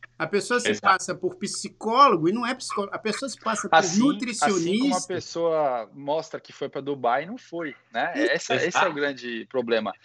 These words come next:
Speaker 2: Exato.
Speaker 3: E eu acho que o outro problema que gera, cara, e aí também não é o meu problema, porque eu não, não, não sou influenciado disso, que eu não gosto, né? Eu não uso tanto, mas eu vejo o comportamento das pessoas hoje, quando elas viajam, de fato,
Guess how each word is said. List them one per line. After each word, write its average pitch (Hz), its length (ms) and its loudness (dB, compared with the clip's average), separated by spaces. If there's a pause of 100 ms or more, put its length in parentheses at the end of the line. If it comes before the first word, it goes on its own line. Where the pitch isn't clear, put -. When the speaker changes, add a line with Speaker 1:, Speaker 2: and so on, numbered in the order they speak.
Speaker 2:
Exato. 117 320 -8
Speaker 3:
E 135 40 4
eu 151 80 6
acho 190 140 0
que - 80 -10
o 156 60 -6
outro 226 280 -4
problema 180 400 -8
que - 160 -14
gera, 175 440 -2
cara, 107 360 0
e 117 80 -2
aí 165 140 0
também 160 720 -6
não 160 260 4
é 165 60 8
o 165 60 4
meu 151 240 2
problema, 165 360 2
porque - 280 -6
eu 185 100 0
não, 196 240 -8
não, 170 160 -10
não 165 260 -6
sou 170 200 4
influenciado 143 420 2
disso, 170 160 -6
que - 80 -4
eu 208 40 -2
não 196 100 -6
gosto, 156 380 0
né? 127 100 -8
Eu - 20 -8
não 131 120 -8
uso 147 280 -4
tanto, 139 260 -2
mas 127 220 -4 (360)
eu 117 60 -2
vejo 214 160 4
o 262 40 -6
comportamento 196 520 -2
das 147 120 -2
pessoas 123 560 -2
hoje, 127 420 -4 (380)
quando 127 180 -2
elas 127 180 2
viajam, 110 560 -2
de 92 120 -20
fato, 147 460 -8